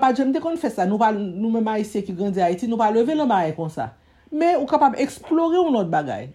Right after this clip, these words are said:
Ou konprann sa, m di, ou kebe lespri ouvè, fè bagay ki bon, di excitement, you know, ki devlope lespri ou, ki fè ke, ki stretch mind ou, pou aprann ou lòt disiplin ko pa t genyen avan.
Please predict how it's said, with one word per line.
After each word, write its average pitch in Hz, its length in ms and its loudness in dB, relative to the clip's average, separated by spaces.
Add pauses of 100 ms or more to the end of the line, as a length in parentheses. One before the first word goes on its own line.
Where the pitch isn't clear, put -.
Ou 196 80 -10
konprann 214 220 -4
sa, 202 120 0
m 208 80 0
di, 254 60 0
ou 233 140 -4
kebe 254 200 0
lespri 233 360 -2
ouvè, 233 500 2 (340)
fè 302 220 2
bagay 262 480 4 (260)
ki 254 160 0
bon, 208 460 2 (100)
di 214 240 0
excitement, 208 800 0 (480)
you 220 160 0
know, 240 240 2
ki 240 160 -2
devlope 226 480 4
lespri 240 480 2
ou, 185 220 4 (240)
ki 254 100 4
fè 262 320 2
ke, 240 200 4 (360)
ki 240 80 2
stretch 269 560 -2
mind 202 480 2
ou, 302 160 -2 (320)
pou 233 160 4
aprann 262 680 4 (100)
ou 233 160 -2
lòt 208 160 0
disiplin 208 480 -2
ko 185 80 -2
pa 175 160 0
t 151 80 -6
genyen 160 380 0
avan. 151 260 -2